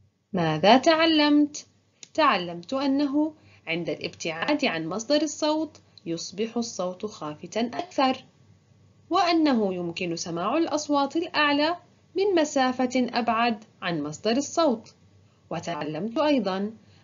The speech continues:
أنه يؤثر بعد المسافة عن مصدر الصوت في شدة الصوت. هيا عزيزي الطالب، قم بفتح الكتاب المدرسي صفحة خمسة وتسعون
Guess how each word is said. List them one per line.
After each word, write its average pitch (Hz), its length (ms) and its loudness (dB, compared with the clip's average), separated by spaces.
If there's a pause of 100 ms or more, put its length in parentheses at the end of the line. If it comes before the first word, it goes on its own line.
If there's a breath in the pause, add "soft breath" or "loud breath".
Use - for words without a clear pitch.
أنه 180 560 0
يؤثر 202 580 -4
بعد 160 300 -8
المسافة 254 800 -2
عن 165 180 -8
مصدر 208 360 -2
الصوت 339 580 -2 (280 soft breath)
في 339 260 2
شدة 175 540 -6
الصوت. - 640 -16 (1600)
هيا 165 280 8
عزيزي 156 440 2
الطالب، 277 380 6 (100)
قم 180 160 -4
بفتح 160 320 -10
الكتاب 170 420 -6
المدرسي 214 600 -2
صفحة 277 400 0
خمسة 240 440 -2
وتسعون 269 760 -2